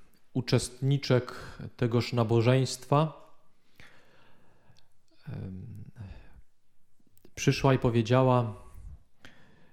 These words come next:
"Ja przyjdę jutro zobaczyć, czy jego rzeczywiście nie będzie w grobie. Przyjdę jutro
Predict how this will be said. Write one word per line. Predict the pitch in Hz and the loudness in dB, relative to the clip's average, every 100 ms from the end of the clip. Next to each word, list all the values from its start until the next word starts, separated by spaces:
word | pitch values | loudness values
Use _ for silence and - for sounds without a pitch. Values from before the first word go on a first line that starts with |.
| - - - - - - - | -20 -20 -20 -20 -20 -10 -6
"Ja | |
przyjdę | - - 160 131 | -2 2 6 8
jutro | 131 180 - 117 131 165 156 - - - - - - - - - | 8 6 6 4 4 0 -6 -14 -20 -20 -20 -20 -20 -20 -20 -10
zobaczyć, | 101 110 120 143 - 156 - | 0 2 4 4 2 0 -2
czy | - 117 | 0 4
jego | 123 131 | 4 4
rzeczywiście | 117 117 - 110 147 - 135 | 4 2 2 2 2 2 2
nie | 120 | 4
będzie | 113 117 110 104 | 4 4 2 2
w | |
grobie. | 101 101 92 95 92 92 - - - - - - - - - - - - - - - - - - - - - - - - - - _ - - - | 4 4 4 0 -4 -10 -18 -20 -20 -20 -20 -20 -20 -20 -20 -20 -20 -20 -20 -20 -20 -20 -20 -20 -20 -20 -20 -20 -20 -20 -20 -20 _ -20 -16 -2
Przyjdę | - 190 170 139 | 6 8 10 8
jutro | 127 147 - 156 202 175 | 8 6 6 6 6 4